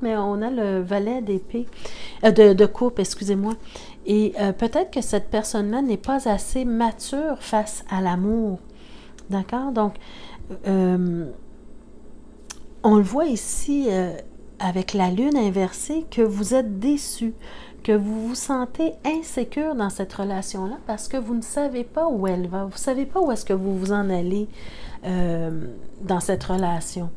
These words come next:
Et vous, vous êtes peut-être rendu à un certain point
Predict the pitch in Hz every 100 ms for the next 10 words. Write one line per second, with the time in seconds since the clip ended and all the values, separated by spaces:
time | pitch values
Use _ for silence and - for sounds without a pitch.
0 | - - - 202 214 339 311 226 220 220
1 | 214 285 294 - 233 196 - 262 214 190
2 | - 233 226 - 202 185 - 214 240